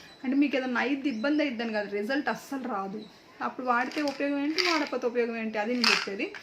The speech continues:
ఇందులో వచ్చేసి తం-, తొంభై సప్లిమెంట్స్ ఉంటాయండి. డైలీ త్రీ తీసుకోవాలి,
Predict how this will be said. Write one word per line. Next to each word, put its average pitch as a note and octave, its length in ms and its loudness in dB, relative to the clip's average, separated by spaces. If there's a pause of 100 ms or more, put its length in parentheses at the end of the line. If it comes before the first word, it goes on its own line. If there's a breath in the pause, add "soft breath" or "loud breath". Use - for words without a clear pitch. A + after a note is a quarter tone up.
(320 loud breath)
ఇందులో B3+ 180 2
వచ్చేసి B3 320 0
తం-, A3 380 -2
తొంభై A#3 280 0
సప్లిమెంట్స్ A3+ 520 -4
ఉంటాయండి. G3+ 460 -6
డైలీ A#3 280 2
త్రీ C#4+ 280 2
తీసుకోవాలి, G3 520 -6